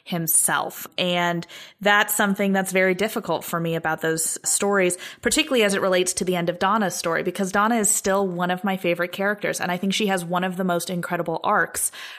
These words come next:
right up to those last few minutes in which her agency is completely taken from her and she's, has her memories forcibly removed, and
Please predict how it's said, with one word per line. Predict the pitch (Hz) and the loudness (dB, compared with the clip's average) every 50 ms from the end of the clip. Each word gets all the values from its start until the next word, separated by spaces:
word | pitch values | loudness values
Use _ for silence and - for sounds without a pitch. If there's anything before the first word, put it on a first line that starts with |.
| - _ | -16 _
right | - 170 175 180 180 185 | -2 2 2 4 4 4
up | 180 180 - | 2 0 -4
to | - 185 | -4 -2
those | 180 175 175 - | 0 0 0 0
last | 180 175 165 170 175 - - - | 0 0 0 2 0 -2 -4 -6
few | - - 185 175 165 | -6 -2 -2 0 0
minutes | 165 180 214 208 170 143 - - - - - - - - - - _ | 2 2 2 2 2 0 -2 -4 -6 -6 -6 -8 -12 -18 -18 -18 _
in | - - 180 175 170 170 | -4 -2 0 0 2 2
which | 170 170 165 165 - - - - - - - - - - | 2 2 2 2 0 0 -2 -2 -4 -6 -16 -20 -10 -8
her | - - - 180 | -4 0 2 4
agency | 170 175 170 165 180 170 - - 175 170 170 | 6 4 4 2 0 -2 0 0 2 2 4
is | 165 165 | 2 0
completely | - - 175 - 202 175 - 165 160 | 0 -2 -4 -2 -2 -2 0 -2 -2
taken | - 214 220 214 226 196 | 2 2 2 4 2 0
from | 190 - 196 185 180 | 2 2 2 2 2
her | 175 175 175 170 165 170 - - - - - - - | 2 4 4 4 2 2 -2 -6 -12 -14 -14 -8 -4
and | - 170 170 170 170 165 165 165 165 165 165 165 - | -2 0 0 2 2 4 4 4 2 0 -2 -2 -2
she's, | - - - - - 185 175 170 165 170 160 - - - - | -2 0 0 2 2 4 4 4 4 2 2 0 -4 -4 -4
has | - 165 170 165 160 156 - | -4 -4 -2 -2 0 -2 -2
her | - 170 | -2 0
memories | 170 175 180 185 185 180 175 175 - | 2 4 4 4 4 2 2 0 0
forcibly | - 190 175 170 - 175 180 170 170 160 | 0 0 2 2 0 0 0 0 0 0
removed, | 160 165 170 170 165 165 165 165 160 160 - - - - - - | 0 0 0 2 2 4 2 2 0 -4 -10 -14 -16 -16 -8 -2
and | - 170 170 175 170 170 170 165 - | 0 2 2 2 2 2 0 -2 -4